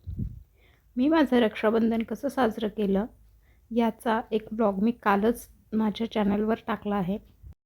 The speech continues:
तो तुम्ही बघू शकता. जर तुम्हाला माझे व्हिडिओज आवडत असतील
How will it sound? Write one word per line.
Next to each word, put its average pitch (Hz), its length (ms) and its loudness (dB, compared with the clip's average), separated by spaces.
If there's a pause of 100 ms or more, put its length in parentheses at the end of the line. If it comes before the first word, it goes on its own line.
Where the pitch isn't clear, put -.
(600)
तो 277 120 8
तुम्ही 247 360 10
बघू 247 200 8
शकता. 226 420 -4 (1700)
जर 247 220 2
तुम्हाला 247 320 4
माझे 240 280 4
व्हिडिओज 233 460 4
आवडत 226 340 0
असतील 247 400 -2